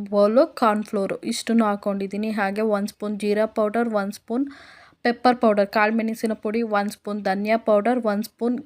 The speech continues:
ಗರಂ ಮಸಾಲ, ಹಾಗೆ ಎರಡು ಸ್ಪೂನ್ ಆಗೋಷ್ಟು ಚಿಲ್ಲಿ ಪೌಡರ್, ಒಂದು ಕಾಲು ಟೀ ಸ್ಪೂನ್ ಆಗೋಷ್ಟು ಅರಶಿನ. ನಿಮಗೆ ಕಲರ್ ಏನಾದರೂ ಜಾಸ್ತಿ ಬೇಕು ಅಂದರೆ ಕಾಶ್ಮೀರಿ ರೆಡ್ ಚಿಲ್ಲಿ ಪೌಡರು ಸಹ ಯೂಸ್ ಮಾಡ್ಬೋದು. ಹಾಗೆ ರುಚಿಗೆ ತಕ್ಕಷ್ಟು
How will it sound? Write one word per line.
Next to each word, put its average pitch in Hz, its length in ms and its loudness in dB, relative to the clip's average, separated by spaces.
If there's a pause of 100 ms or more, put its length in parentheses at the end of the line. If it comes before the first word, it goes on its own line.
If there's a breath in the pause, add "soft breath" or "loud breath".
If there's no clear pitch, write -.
ಗರಂ 208 300 -2
ಮಸಾಲ, 214 360 0 (580 loud breath)
ಹಾಗೆ 220 340 4 (360 loud breath)
ಎರಡು 247 260 2
ಸ್ಪೂನ್ 262 280 0
ಆಗೋಷ್ಟು 214 460 -2 (160)
ಚಿಲ್ಲಿ 220 320 -2
ಪೌಡರ್, 233 440 2
ಒಂದು 240 240 2
ಕಾಲು 233 260 2
ಟೀ 240 160 -2
ಸ್ಪೂನ್ 226 340 -6
ಆಗೋಷ್ಟು 196 460 -2
ಅರಶಿನ. 202 460 0
ನಿಮಗೆ 208 340 -2
ಕಲರ್ 220 340 2
ಏನಾದರೂ 233 340 2
ಜಾಸ್ತಿ 214 480 -4
ಬೇಕು 202 320 -4
ಅಂದರೆ 214 180 -4
ಕಾಶ್ಮೀರಿ 233 580 0
ರೆಡ್ 208 240 -4
ಚಿಲ್ಲಿ 208 220 -6
ಪೌಡರು 202 380 -2
ಸಹ 202 280 -4
ಯೂಸ್ 202 320 -4
ಮಾಡ್ಬೋದು. 202 540 -2 (480 loud breath)
ಹಾಗೆ 226 360 0
ರುಚಿಗೆ 226 380 -2
ತಕ್ಕಷ್ಟು 202 460 -4